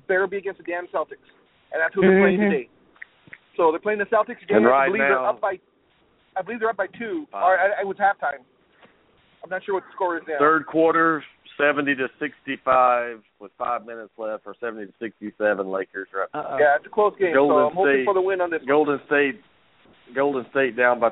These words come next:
Speaker 3: twelve on the road at Dallas right now.
Speaker 2: No
Speaker 3: Spurs
Speaker 2: Steph
Speaker 3: up
Speaker 2: Curry
Speaker 3: twenty
Speaker 2: tonight.
Speaker 3: at home. Yeah.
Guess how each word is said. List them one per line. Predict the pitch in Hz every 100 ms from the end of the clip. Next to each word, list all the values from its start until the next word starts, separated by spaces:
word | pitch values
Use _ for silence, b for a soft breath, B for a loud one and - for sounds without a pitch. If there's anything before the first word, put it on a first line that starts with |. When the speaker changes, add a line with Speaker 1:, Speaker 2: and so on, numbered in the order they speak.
| -
Speaker 3:
twelve | 131 123 117
on | 117 113
the |
road | 110 117
at | 107 92
Dallas | 110 107 107 101 104
right | 101 95 98
now. | 98 98 95 _ _ - - - _ -
Speaker 2:
No | 151 208 208
Speaker 3:
Spurs | 185 160 135
Speaker 2:
Steph | 165
Speaker 3:
up |
Speaker 2:
Curry | 190 214
Speaker 3:
twenty | 165
Speaker 2:
tonight. | 143 139
Speaker 3:
at | 110 110
home. | 117 113 113 - - - 107 - - - - - - - - - - - - - - - - - 98
Yeah. | 98